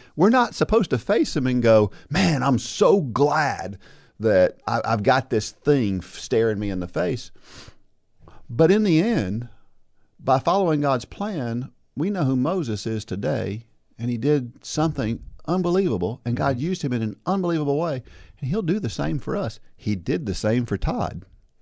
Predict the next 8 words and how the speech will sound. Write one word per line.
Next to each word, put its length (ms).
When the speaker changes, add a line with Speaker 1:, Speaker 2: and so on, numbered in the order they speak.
Speaker 1:
right? 320
Speaker 2:
He, 280
he 200
did 360
the 100
same 360
for 160
just 260